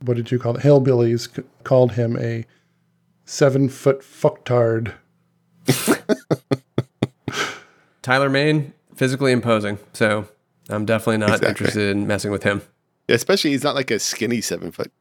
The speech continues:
Speaker 3: He's a big ass
Speaker 2: Yeah,
Speaker 3: dude.
Speaker 2: he's,
Speaker 1: He's
Speaker 2: he's
Speaker 1: a huge
Speaker 2: huge.
Speaker 1: guy, yeah.
Speaker 2: Yeah. By the way, Tyler Mane, you, you do great work in this film, and we all love you. <laughs>
Speaker 1: Yeah, please don't come to my house.
Speaker 2: <laughs> Please don't show up on our doorstep. <laughs>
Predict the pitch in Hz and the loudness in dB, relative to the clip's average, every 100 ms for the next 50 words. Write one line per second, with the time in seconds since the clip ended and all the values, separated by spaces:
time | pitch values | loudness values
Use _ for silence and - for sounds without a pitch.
0 | _ - - 262 160 - 151 160 147 160 | _ 0 2 4 2 2 2 4 2 0
1 | - 117 135 98 - 143 _ _ - 151 | 0 2 2 0 -8 -12 _ _ -4 -2
2 | 139 127 151 - 143 135 120 - 139 131 | 0 2 2 4 2 4 0 -2 -2 -2
3 | 104 110 - _ _ _ _ _ _ _ | -4 -6 -10 _ _ _ _ _ _ _
4 | _ _ - 139 139 131 131 131 131 135 | _ _ 2 4 4 2 2 2 2 0
5 | 135 - _ - 123 127 131 156 175 151 | -2 -4 _ -6 -2 0 0 2 2 2
6 | 143 147 143 127 - 127 117 120 120 120 | 2 2 0 -2 0 0 2 2 2 0
7 | - - 175 - - 190 - - - 180 | 0 0 0 0 -8 -12 -10 -10 0 4
8 | 131 120 - 156 156 160 - 151 143 135 | 4 0 0 0 4 2 4 2 4 4
9 | 120 123 - 226 - 240 - 254 202 202 | 2 0 -2 -4 -2 -2 2 2 2 -2
10 | 190 156 139 143 - - 156 - - - | 0 0 0 0 -2 0 -2 -2 -8 -8
11 | - - - - - _ - - - | -8 -10 -6 -6 -6 _ -6 -6 -6